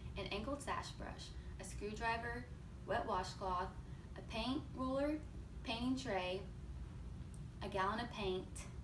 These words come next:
spackle, and spackle putty. The next step is to wipe all the walls off to get all excess dust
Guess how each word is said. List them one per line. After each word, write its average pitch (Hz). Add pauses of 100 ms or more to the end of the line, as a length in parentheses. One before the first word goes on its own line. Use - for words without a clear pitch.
(680)
spackle, 202
and 202
spackle 190
putty. - (640)
The 220
next 262
step 190
is 196
to 202
wipe 185 (100)
all 226
the 277
walls -
off - (120)
to - (120)
get 196
all 240 (100)
excess 220
dust -